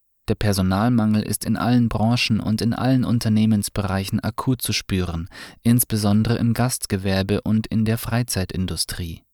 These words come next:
Zitat Ende. Er forderte eine Überarbeitung der Vorschriften zur Selbstisolation, etwa für vollständig Geimpfte. Die Pflicht zur häuslichen Quarantäne, wenn die App einen Kontakt meldet,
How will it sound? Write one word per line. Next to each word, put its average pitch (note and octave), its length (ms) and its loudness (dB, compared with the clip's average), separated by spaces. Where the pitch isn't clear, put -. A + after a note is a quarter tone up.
Zitat - 420 -6
Ende. E2+ 320 -8
Er A2 120 4
forderte B2 640 -2
eine A#2+ 200 2
Überarbeitung A2+ 800 0
der G#2+ 120 -2
Vorschriften G#2 880 -2
zur G#2 180 0
Selbstisolation, G2 1300 -2
etwa G#2+ 360 -2
für G#2 200 -2
vollständig G#2 640 -2
Geimpfte. - 720 -6
Die G#2+ 100 0
Pflicht - 420 -2
zur G#2 180 0
häuslichen A2+ 500 0
Quarantäne, G#2 880 2
wenn G2+ 140 4
die G2+ 140 0
App - 240 -4
einen G2+ 340 0
Kontakt - 540 -2
meldet, G2 500 0